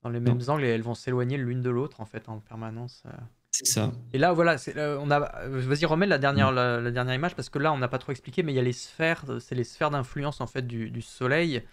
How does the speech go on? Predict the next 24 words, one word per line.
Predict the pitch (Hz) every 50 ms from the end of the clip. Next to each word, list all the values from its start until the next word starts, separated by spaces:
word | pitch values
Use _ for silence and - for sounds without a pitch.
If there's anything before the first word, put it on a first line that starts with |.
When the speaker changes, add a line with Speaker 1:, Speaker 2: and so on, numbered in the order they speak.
| _ _ _ _ _
Speaker 1:
ce | _
qu'on | - 127
appelle, | 120 117 - 135 139 127 123
euh... | 120 117 110 110 107 - - _ _ _ _ _ _ _ _ _ _ _ -
il | 127
y |
a | 120
l'héliosphère, | 120 127 135 135 139 139 131 - - - 151 143
je | - -
crois, | - - 143 143 143 143 135
et | 120 117 113
un | 110 113 120
autre | 123 123
truc. | - - - 143 147 - - - 127 123
Speaker 2:
Héliopause, | 127 127 127 131 127 131 - 151 160 180 165 139 123 135
non ? | 147 151 -
C'est | 123 123
pas | 127
ça ? | 123 123 143
Speaker 1:
L'héliopause, | 147 - 135 131 123 127
héliosphère, | 123 123 123 120 - - 143 139 131 - - - - -
je | - 131
sais | 123 - 135
plus. | 127 - - 135 139 135